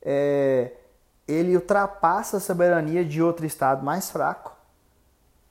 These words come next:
escolhendo e mandando o que esse Estado deve ou não fazer. Isso aí é uma soberania externa, é algo que está fora, né?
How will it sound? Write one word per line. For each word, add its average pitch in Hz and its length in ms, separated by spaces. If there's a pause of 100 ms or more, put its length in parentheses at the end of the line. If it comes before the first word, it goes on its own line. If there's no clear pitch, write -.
escolhendo 175 760
e 165 40
mandando 160 640
o 143 40
que - 160
esse 156 320
Estado 147 440
deve 165 280
ou 196 80
não 170 160
fazer. 180 560 (640)
Isso - 180
aí 131 160
é 143 60
uma 170 100
soberania 170 460
externa, 180 580 (220)
é 120 100
algo 135 220
que - 80
está 147 220
fora, 156 640 (280)
né? 143 240